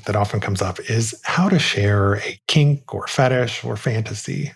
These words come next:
with a partner. You know, a lot of us have desires for things that we want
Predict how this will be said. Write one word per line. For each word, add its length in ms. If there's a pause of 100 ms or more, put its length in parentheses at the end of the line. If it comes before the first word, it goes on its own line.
with 180
a 60
partner. 640
You 60
know, 200
a 20
lot 220
of 80
us 140
have 220
desires 600
for 140
things 280
that 100
we 100
want 320